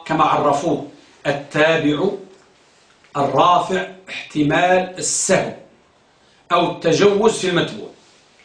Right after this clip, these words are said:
التابع الذي يرفع احتمال السهو أو التجوز في ماذا؟ في المتبوع.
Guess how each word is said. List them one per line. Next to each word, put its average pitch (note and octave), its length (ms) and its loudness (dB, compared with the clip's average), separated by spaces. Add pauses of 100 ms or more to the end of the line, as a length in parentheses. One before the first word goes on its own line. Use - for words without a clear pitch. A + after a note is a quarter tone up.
(280)
التابع - 440 0
الذي F3 280 2
يرفع G3+ 500 4 (500)
احتمال F3+ 680 0 (360)
السهو D3+ 520 0 (500)
أو F3 160 4
التجوز G3+ 600 2
في F3 100 -4
ماذا؟ F3 460 2 (600)
في A3 440 0 (240)
المتبوع. F#3 580 0